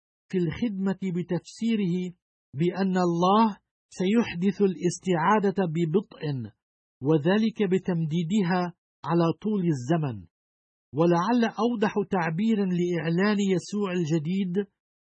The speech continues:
عن الإسخاتون يرى في مثلين، في متى تلتاش واحد وتلاتين إلى خمسة وتلاتين. هناك شبه يسوع ملكوت الله بحبة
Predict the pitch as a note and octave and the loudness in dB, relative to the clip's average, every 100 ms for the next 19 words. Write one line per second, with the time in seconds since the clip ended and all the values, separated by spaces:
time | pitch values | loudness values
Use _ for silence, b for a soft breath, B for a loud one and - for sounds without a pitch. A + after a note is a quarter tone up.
0 | - E3+ E3+ D3+ G#3+ A3 - F#3+ - G3+ | -8 -4 -4 -2 -4 -4 -4 -6 -4 -2
1 | G#3 A3 A3 _ _ _ _ _ _ - | -2 -4 -8 _ _ _ _ _ _ -12
2 | C3 F#3 A#3+ G#3 G3 - F#3+ F3+ F3+ F3+ | -4 2 4 4 2 -2 -2 0 -2 -2
3 | E3 F3+ G3 G#3 A3 _ _ _ _ _ | 0 0 0 -2 -4 _ _ _ _ _
4 | _ _ G#3+ F#3+ E3+ D#3 E3 A3+ - G3 | _ _ -2 -2 0 0 0 0 -2 -6
5 | F3 E3+ - - G3 G3+ G3 - _ - | -4 -6 -6 -2 -2 -2 -6 -10 _ -10
6 | C#3 F#3+ G3 F#3 D3+ - E3+ D#3+ F#3+ F#3+ | -2 -2 -2 -6 -8 -4 -2 -2 -2 -2
7 | G3 G3 - - E3 D#3 E3 F3+ E3 E3 | -2 -6 -8 -4 -2 -2 -4 -4 -4 -4
8 | C#3+ D#3 A#2+ G2+ _ _ _ _ _ _ | -6 -10 -14 -16 _ _ _ _ _ _
9 | _ C#3 E3 F3+ A#3+ G#3+ F3+ B3+ G#3+ G3+ | _ 0 2 2 0 -2 -2 -2 -2 0
10 | G3 G3 F3+ - G#3+ A3 F#3+ D#3+ - D3+ | 0 0 0 -2 0 0 0 -6 -8 -2
11 | F#3 F3+ - A#3+ A#3 G#3+ F3+ F3+ G3 F#3+ | 0 -2 -2 -4 -2 -2 0 0 0 -2
12 | - _ _ _ _ C#3 D#3+ - A3 F#3 | -8 _ _ _ _ -4 -4 -4 -4 -2
13 | G3+ G3 | -2 -4